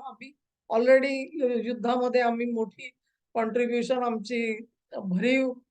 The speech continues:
आमचा वाटा आम्ही घेतलेला आहे." म्हणजे सगळा भर कोणावर होता तर तो जर्मनीवरती होता. जर्मनीनी पण सांगितलं की "छे, छे, आम्ही काय असे त्या पॅट्रियटसाठी पैसे नाही देऊ शकत."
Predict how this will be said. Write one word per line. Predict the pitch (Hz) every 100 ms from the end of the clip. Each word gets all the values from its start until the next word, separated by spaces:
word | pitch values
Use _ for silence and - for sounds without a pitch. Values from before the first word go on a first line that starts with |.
| _ _
आमचा | - 220 220 240
वाटा | 226 208 247 240
आम्ही | 233 254
घेतलेला | 226 226 302 330
आहे." | 262 208 202 _ _ _ _ _ _ _ _ _ _
म्हणजे | 262 196
सगळा | 220 233 208 214
भर | 196 220 247
कोणावर | 247 233 - _ 247 247
होता | 262 196 220
तर | 208
तो | 226 226 226 233 _ _ - _ 240
जर्मनीवरती | 180 247 302 277 294 294 277 247 254
होता. | 226 208 208 - _ _ -
जर्मनीनी | 254 311 339 349 349 359
पण | 370 320
सांगितलं | 339 277 269 269
की | 254 269
"छे, | 254
छे, | 285 285
आम्ही | 233 208 240
काय | 277 285 285 277
असे | 233 - 262 254
त्या | 240 233 208
पॅट्रियटसाठी | 190 185 175 175 214 247 247 262 262
पैसे | 262 233 233 285
नाही | 302
देऊ | 269 214
शकत." | 196 185 175